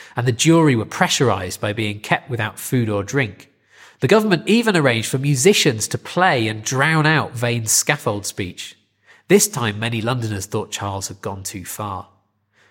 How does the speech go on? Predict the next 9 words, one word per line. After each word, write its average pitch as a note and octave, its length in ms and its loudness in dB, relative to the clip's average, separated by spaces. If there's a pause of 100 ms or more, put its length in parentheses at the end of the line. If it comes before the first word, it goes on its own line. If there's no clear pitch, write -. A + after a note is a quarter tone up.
(260)
John A2 200 -2
Lambert C#3 400 2
was A#2+ 160 2
also F#3 300 4
tried G2+ 340 -2
and B2 140 -8
sentenced G2 460 -10
to A2 60 -10
death, C3 440 -4